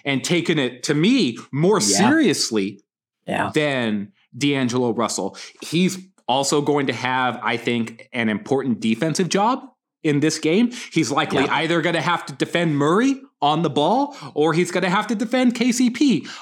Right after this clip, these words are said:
Speaker 1: off of the ball. And both require a level of attentiveness and diligence that
Speaker 2: Mm-hmm.
Speaker 1: he's shown he's up to in the preseason. But again, that's the preseason. These are different stakes. It's a different matchup, and it's a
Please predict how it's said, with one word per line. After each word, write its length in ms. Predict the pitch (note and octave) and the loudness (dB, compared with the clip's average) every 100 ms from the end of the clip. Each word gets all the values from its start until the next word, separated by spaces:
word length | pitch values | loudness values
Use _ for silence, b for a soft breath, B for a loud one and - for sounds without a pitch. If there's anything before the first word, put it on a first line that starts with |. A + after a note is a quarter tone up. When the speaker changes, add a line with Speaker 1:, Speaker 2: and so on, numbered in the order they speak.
| B | B
Speaker 1:
off 240 | D3+ D#3+ D#3 | 0 0 -2
of 100 | B2+ | -4
the 60 | |
ball. 300 | A#2 A2 G#2+ | -2 0 0
And 220 | C#3 C#3 - | -2 -4 0
both 320 | E3+ F3 - | 0 0 -4
require 720 | D#3 - C3 B2 A#2 A2 A2 _ _ _ _ _ _ - | -4 -2 0 0 0 -2 -4 _ _ _ _ _ _ -6
a 120 | B2+ | -2
level 400 | C#3 C#3+ C#3 C#3 C#3+ | 0 2 2 0 0
of 280 | C3 A#2+ B2 B | 0 0 -4 B
attentiveness 720 | - C3 E3 D#3+ D3 D3 D3 - | -6 -4 -2 0 0 0 -2 -2
and 200 | C#3 A#2+ | -4 0
diligence 760 | D#3+ B3+ - A2+ A2+ - - b b b | 2 2 2 0 -2 -6 -10 b b b
that 340 | B2 D#3 C3+ - | 0 0 0 -4
Speaker 2:
Mm-hmm. 120 | G#2+ | -2
Speaker 1:
he's 220 | G3 G#3+ | 2 2
shown 380 | - G#3+ A#3+ A3 | 2 2 4 4
he's 260 | F#3 F#3 E3+ | 2 2 0
up 200 | G#3 - | -2 0
to 180 | G#3+ | 2
in 80 | E3+ | 2
the 60 | D3+ | 0
preseason. 640 | - E4 E3 D#3+ C3+ D3+ | 2 2 2 0 0 0
But 200 | C3+ C#3+ - | 0 -2 -2
again, 300 | C3+ A#3 C#3 | 0 2 2
that's 160 | A#2+ - | 0 -2
the 80 | |
preseason. 580 | - C4+ A#3 A#2 G#2 G2+ B B - | -4 0 0 -2 -4 -8 B B 0
These 240 | C3 B2 | 2 2
are 80 | C3 | 2
different 320 | C3+ B2+ D3 | 0 -2 -2
stakes. 440 | - B2+ C3 B2+ A#2 | 0 0 0 0 -2
It's 600 | A2 - - - - F#2+ | -2 -4 -6 -8 -8 -6
a 80 | A2 | -6
different 400 | - - D3 B2+ | -4 -2 -2 0
matchup, 440 | B2 A#2+ C#3 D3 C3 | -2 0 -2 -2 -2
and 360 | A#2 A2+ G#2+ B B | -2 0 -2 B B
it's 300 | C3 B2 - | -4 -2 0
a 240 | A2+ G#2+ | -2 -4